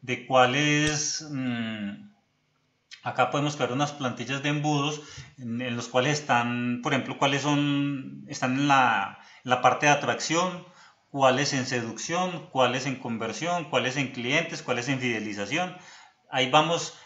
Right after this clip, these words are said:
mirando cuáles de todas las personas que vamos atrayendo a través de las diferentes estrategias de inbound marketing, cuáles van pasando a una siguiente fase a través de las plantillas de embudo.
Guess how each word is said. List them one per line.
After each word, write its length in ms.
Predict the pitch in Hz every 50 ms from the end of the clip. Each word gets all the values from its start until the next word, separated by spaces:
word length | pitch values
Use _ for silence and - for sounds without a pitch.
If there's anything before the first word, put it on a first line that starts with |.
| _ _
mirando 560 | - 139 139 131 135 131 135 143 156 - -
cuáles 320 | - 170 165 160 170 165 147
de 60 | 143
todas 160 | - 139 147
las 120 | 156 143
personas 360 | - 147 120 120 123 143 139 -
que 100 | - 135
vamos 280 | 117 117 127 - 143
atrayendo 380 | 135 127 113 107 110 113 117 117
a 60 | -
través 200 | - 117 110 107
de 80 | 123 123
las 160 | 127 127 -
diferentes 440 | 117 104 113 104 104 104 104 - 131
estrategias 640 | 131 123 - - 107 101 - 107 101 104 123 123
de 60 | 113 110
inbound 300 | 104 101 98 104 110 120
marketing, 580 | 123 123 117 - - - - - 175 180 - - - - - - - - _ -
cuáles 280 | 135 131 131 139 131
van 200 | 135 147 143 -
pasando 400 | 147 139 131 139 139 139 131 139
a 100 | 135 135
una 160 | 131 127 131
siguiente 460 | 123 113 117 98 104 104 98 - 117 110
fase 420 | 110 110 104 101 - - - -
a 40 | -
través 200 | - 104 101 98
de 60 | 117
las 140 | 113 107 -
plantillas 640 | - 107 95 - - - - 123 110 104 123 120
de 320 | 123 139 147 151 151 147 127
embudo. 600 | 113 113 120 139 156 156 147 139 156 185 185 -